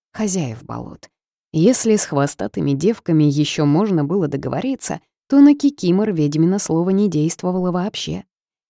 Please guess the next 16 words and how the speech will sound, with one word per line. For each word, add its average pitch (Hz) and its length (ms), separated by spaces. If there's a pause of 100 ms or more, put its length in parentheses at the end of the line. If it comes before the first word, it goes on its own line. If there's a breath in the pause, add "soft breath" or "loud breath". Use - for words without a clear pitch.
(100)
Там 254 340
надо 226 280
было 208 280
чем-то 226 440
более 214 420
существенным 165 840
убеждать. 135 600 (420)
Палкой 160 580
там, 143 300
ну 220 140
или 131 180
мечом 175 560
на 165 100
самый 156 300
крайний 147 380
случай. - 520